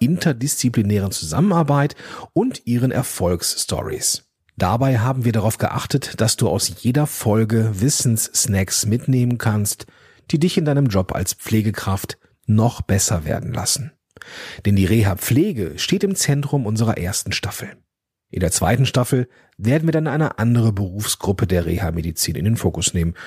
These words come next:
Physiotherapeuten zum Beispiel oder Psychologen. Soweit erstmal einleitend zu unserem Podcast.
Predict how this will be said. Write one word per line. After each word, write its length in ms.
Physiotherapeuten 840
zum 140
Beispiel 360
oder 260
Psychologen. 600
Soweit 380
erstmal 460
einleitend 640
zu 160
unserem 320
Podcast. 720